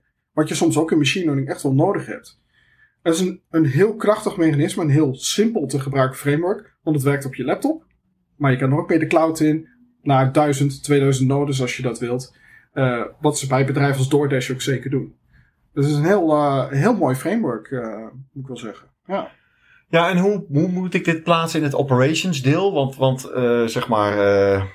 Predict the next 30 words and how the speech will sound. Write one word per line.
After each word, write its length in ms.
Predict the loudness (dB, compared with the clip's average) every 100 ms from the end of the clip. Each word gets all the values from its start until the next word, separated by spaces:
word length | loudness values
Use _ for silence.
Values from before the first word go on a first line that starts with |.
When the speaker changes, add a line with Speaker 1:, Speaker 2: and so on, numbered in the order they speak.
| -14
Speaker 2:
eh, 500 | -14 -12 -10 -10 -12 -16 _ _ _ _
zeggen 380 | -6 -2 -2 0
van 160 | 2
dat 140 | 2 0
die 180 | -4 -6
gedistribueerd 760 | -2 -2 -2 -2 2 2 2
moet 140 | -2
worden 280 | 0 0 0
en, 140 | -2 -4
en 180 | -2
dat 160 | 0 0
soort 140 | 0
zaken 380 | 0 0 -2 -4
is 180 | -6 -2
dan 200 | -2 -2
misschien 380 | -4 -6 -6 -4
wat 220 | -2 -4
iets 260 | -6 -10 -6
meer, 320 | -4 -2 -2
eh, 240 | -4 -2
dev. 280 | 0 0 -2
Wat, 260 | 0 -2 2
wat, 220 | -2 0
eh, 180 | -2 -2
is 180 | -2 -2
de 80 | -4
operations, 680 | 0 2 2 2 0 0
eh, 120 | -2 0
deel 260 | 0 0
hiervan? 420 | 0 0 0 -2